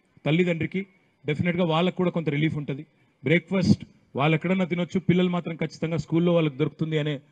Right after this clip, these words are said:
ఒక విశ్వాసంతో, మంచి నాణ్యమైన బ్రేక్ఫాస్ట్ వస్తుందనే ఒక విశ్వాసంతో వాళ్ళు కూడా పిల్లల్ని డ్రాప్ చేసి వాళ్ళ వాళ్ళ పనికి తొందరగా వెళ్ళిపోవచ్చు. లేదంటే మీకు తెలుసు, ఉదయం ఐదింటికి, నాలుగింటికి లేచి తయారు చేయాల్సిన పరిస్థితి ఉంటుంది. అటు పిల్లలకి లాభం, ఇటు తల్లిదండ్రులకి లాభం,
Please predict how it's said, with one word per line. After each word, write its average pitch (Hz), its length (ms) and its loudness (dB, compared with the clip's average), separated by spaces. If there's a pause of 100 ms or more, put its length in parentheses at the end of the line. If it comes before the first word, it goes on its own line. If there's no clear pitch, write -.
(240)
ఒక 139 120 -2
విశ్వాసంతో, 160 560 2
మంచి 165 320 -2
నాణ్యమైన 185 440 0
బ్రేక్ఫాస్ట్ 165 460 0
వస్తుందనే 147 460 -4 (360)
ఒక 143 100 -2
విశ్వాసంతో 156 680 0 (340)
వాళ్ళు 151 200 2
కూడా 170 140 4
పిల్లల్ని 165 340 0
డ్రాప్ 151 340 0
చేసి 151 160 -2
వాళ్ళ 151 200 0
వాళ్ళ 156 140 0
పనికి 143 260 -4
తొందరగా 147 320 -4
వెళ్ళిపోవచ్చు. 139 580 -4 (360)
లేదంటే 151 280 4
మీకు 160 160 -6
తెలుసు, 160 260 2
ఉదయం 156 300 2 (400)
ఐదింటికి, 160 420 0
నాలుగింటికి 156 440 -4
లేచి 156 380 -6 (280)
తయారు 151 220 -2
చేయాల్సిన 147 300 -4
పరిస్థితి 135 340 -6
ఉంటుంది. 113 180 -12 (400)
అటు 139 140 -2
పిల్లలకి 190 480 4
లాభం, 196 380 0 (340)
ఇటు 135 100 -10
తల్లిదండ్రులకి 165 560 -4
లాభం, 156 280 -2